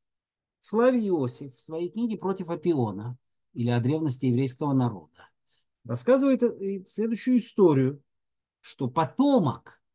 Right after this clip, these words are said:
Птолемея Филопатра, Птолемей восьмой Вергет, который воевал против Клеопатры второй, э, а во главе войска Клеопатры стоял как раз, э, м, еврей Уния.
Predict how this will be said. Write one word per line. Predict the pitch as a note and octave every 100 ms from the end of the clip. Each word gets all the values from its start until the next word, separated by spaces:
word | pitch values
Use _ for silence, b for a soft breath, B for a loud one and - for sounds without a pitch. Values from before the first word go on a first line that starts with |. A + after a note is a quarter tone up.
| _ _ _ _ _ _ _ _
Птолемея | B2+ C#3 C#3 B2
Филопатра, | B2 G#2+ G2 E2 - C3 - _ _ _ _ _
Птолемей | D3 F3 G3+
восьмой | D#3+ - F3 C#3+
Вергет, | B2+ A2 G#2 _ _ _ _ _ _ _ _ _
который | C#3 C3 A3 G#3+
воевал | F3 F#3 D#3+ F3+ G#3 G3+
против | - D#3+ F3+ F#3 F3+ C#3 _ -
Клеопатры | D3+ C#3 E3 E3 D#3+
второй, | C3 - C#3 A2 F2 _ _ _ _ _ _ _ _ _ -
э, | B2+ B2+ C3+ _ -
а | B2
во | A#2+
главе | C3 D#3+
войска | D3+ F3+ F#3 - D3
Клеопатры | C#3 B2+ D#3+ F3+ D#3+
стоял | B2+ C#3 C#3+ E3+
как | C3+ B2+
раз, | D3+ C3 - _ _ _ _
э, | B2 B2+ B2 B2+ - D3
м, | B2 A#2 _ _ _ _ -
еврей | F#3 G3+ C3+ C3 D#3+ F3+ - _ _ _ _ _ _ -
Уния. | D#3+ C#3 C3 C#3